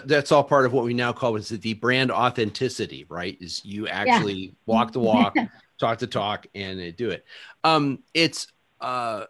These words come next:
Speaker 1: it, it's also interesting because, um, as, as, as I understand,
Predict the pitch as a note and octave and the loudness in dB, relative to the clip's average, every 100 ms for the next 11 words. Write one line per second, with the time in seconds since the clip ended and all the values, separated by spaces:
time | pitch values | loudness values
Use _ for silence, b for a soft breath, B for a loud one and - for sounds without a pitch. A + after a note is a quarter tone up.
0 | - C#3 - C#3+ F3+ G3 G#3+ C3+ D#3+ C#3+ | -6 -6 -4 0 4 4 4 2 0 -2
1 | D3 B2+ A2+ - C3 A#2 - - A2+ A2 | -2 -2 -2 2 4 2 -2 -10 -8 -6
2 | G2+ F#2+ _ b b b - A#2+ G2 - | -6 -10 _ b b b -10 -8 -8 -8
3 | A#2+ G#2 - A2 B2+ B2 A2+ C3 A#2+ A2+ | -6 -6 -6 -4 -2 -2 0 0 0 -2
4 | - | -8